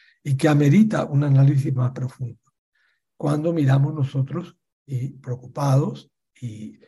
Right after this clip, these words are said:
obviamente, eh, también, este, con, con, con gran expectativa, el futuro de Venezuela,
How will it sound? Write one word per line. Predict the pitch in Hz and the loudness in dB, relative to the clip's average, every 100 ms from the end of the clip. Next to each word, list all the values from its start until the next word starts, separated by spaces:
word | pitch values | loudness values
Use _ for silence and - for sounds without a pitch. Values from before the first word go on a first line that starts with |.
| _ _ | _ _
obviamente, | 131 131 127 143 156 135 135 - _ _ _ | 2 2 4 2 0 0 -6 -20 _ _ _
eh, | - | -16
también, | 131 113 113 135 170 165 135 135 - | -10 -10 -10 -4 -2 0 -2 -6 -8
este, | 135 - 123 110 - _ _ _ _ _ _ _ _ | -8 -8 -18 -18 -20 _ _ _ _ _ _ _ _
con, | - 127 123 | -8 -8 -8
con, | - 147 131 - | -6 -4 -2 -4
con | - 139 123 | -4 -2 0
gran | 127 160 | 0 -2
expectativa, | 175 135 160 135 131 - 202 127 139 | -2 -4 -6 -4 -4 -2 -2 -2 -6
el | - 147 | -6 -6
futuro | 131 131 196 214 156 - - _ _ _ | -6 -6 2 2 2 -4 -16 _ _ _
de | 131 | -16
Venezuela, | 117 120 - - - - | -16 -16 -20 -20 -20 -20